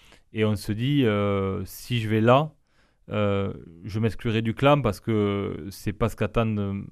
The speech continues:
mes parents de moi. Alors que c'est peut-être pas vrai. Peut-être que les parents l'ont jamais verbalisé comme ça.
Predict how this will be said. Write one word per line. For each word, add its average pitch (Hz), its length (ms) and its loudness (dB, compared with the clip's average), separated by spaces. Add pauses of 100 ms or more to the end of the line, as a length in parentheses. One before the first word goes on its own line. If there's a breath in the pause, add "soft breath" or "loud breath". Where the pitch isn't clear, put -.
(180)
mes 107 180 -4
parents 101 300 0
de 107 120 2
moi. 123 360 2 (720 soft breath)
Alors 117 280 0
que 117 100 0 (420)
c'est - 200 -2
peut-être 113 260 2
pas 127 120 6
vrai. 120 320 0 (320)
Peut-être 104 300 -2
que 113 100 0
les 104 140 2
parents 101 240 2
l'ont 107 160 2
jamais 107 260 0
verbalisé 101 540 0
comme 98 180 -4
ça. 127 320 2